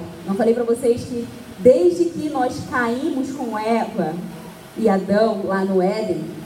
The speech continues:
nós tornamos inimigos de Deus? Pois é, Jesus vem e faz essa ponte pra que nós possamos novamente ser amigos de Deus.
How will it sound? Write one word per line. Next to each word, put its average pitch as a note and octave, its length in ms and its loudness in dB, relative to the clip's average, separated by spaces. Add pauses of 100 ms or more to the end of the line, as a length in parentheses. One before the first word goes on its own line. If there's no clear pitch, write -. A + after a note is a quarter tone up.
(220)
nós F#3+ 140 4
tornamos A3 460 0
inimigos A3+ 560 0
de G3 60 -6
Deus? G3 380 6 (920)
Pois G#3 220 0
é, F#3+ 180 4 (340)
Jesus G#3 440 0
vem A#3+ 400 4
e - 180 -4
faz A#3+ 280 2
essa A3+ 220 -2
ponte G3 520 -2 (380)
pra A3+ 160 4
que A#3+ 80 -2
nós A3+ 140 -2
possamos A#3 600 0
novamente A3+ 580 -2
ser A#3 120 2
amigos G#3+ 640 -2
de F#3+ 80 -4
Deus. F3 340 4